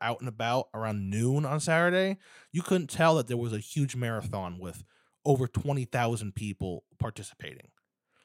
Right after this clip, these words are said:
because Nashville has become that good at hosting events and hosting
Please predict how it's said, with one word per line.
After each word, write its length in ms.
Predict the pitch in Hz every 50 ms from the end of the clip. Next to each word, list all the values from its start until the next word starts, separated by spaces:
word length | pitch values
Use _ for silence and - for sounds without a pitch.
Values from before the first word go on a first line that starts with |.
| _ _ -
because 260 | - 113 123 113 110
Nashville 440 | 131 135 127 131 127 - - 131 120
has 100 | 107 104
become 300 | 107 107 - 113 110 107
that 220 | 107 104 104 85
good 200 | 87 104 101 90
at 100 | 92 -
hosting 400 | - - 101 98 - - - 95
events 420 | 92 85 82 92 90 76 73 69 -
and 120 | 71 82
hosting 580 | - 110 104 98 - - - 95 92 87 87